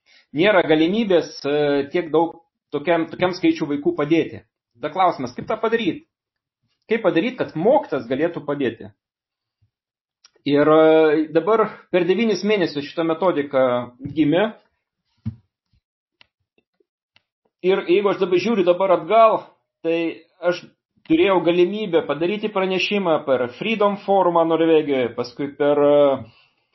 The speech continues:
Nobelio premijos laureato baigiamąjį renginį.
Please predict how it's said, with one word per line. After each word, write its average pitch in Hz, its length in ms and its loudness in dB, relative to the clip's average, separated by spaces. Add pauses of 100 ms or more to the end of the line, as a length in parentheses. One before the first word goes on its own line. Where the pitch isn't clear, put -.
(260)
Nobelio 165 380 2 (240)
premijos 170 400 0
laureato 180 600 2 (120)
baigiamąjį 175 640 2
renginį. 175 560 2